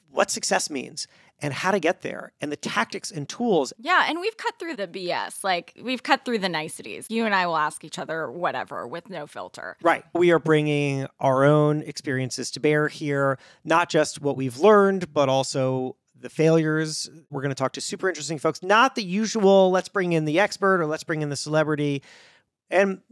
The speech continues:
Speaker 1: we're not always gonna bring in guests, but when we do, it's gonna be because they have something, they have figured something out, or they are grappling with something that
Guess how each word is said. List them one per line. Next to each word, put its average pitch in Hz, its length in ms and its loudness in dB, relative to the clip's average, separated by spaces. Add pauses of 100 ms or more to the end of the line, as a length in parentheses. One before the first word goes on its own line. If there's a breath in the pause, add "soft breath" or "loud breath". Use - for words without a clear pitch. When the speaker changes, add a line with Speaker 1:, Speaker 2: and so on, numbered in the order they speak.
(200)
Speaker 1:
we're 240 100 4
not 277 180 6
always 294 160 2
gonna 277 140 0
bring 285 160 0
in 269 120 -2
guests, - 500 0
but 175 180 0
when 190 180 4
we 208 140 -2
do, 160 240 0
it's 151 100 -4
gonna 156 160 -4
be 147 120 -6
because 131 300 -6
they 139 160 -2
have 139 220 -2
something, 127 480 -8
they 123 100 -10
have 123 100 -14
figured 165 360 -6
something 139 320 -6
out, 123 280 0
or 127 140 -6
they 135 140 -2
are 131 100 0
grappling 135 440 0
with 127 100 -6
something 127 320 -10
that 127 180 -10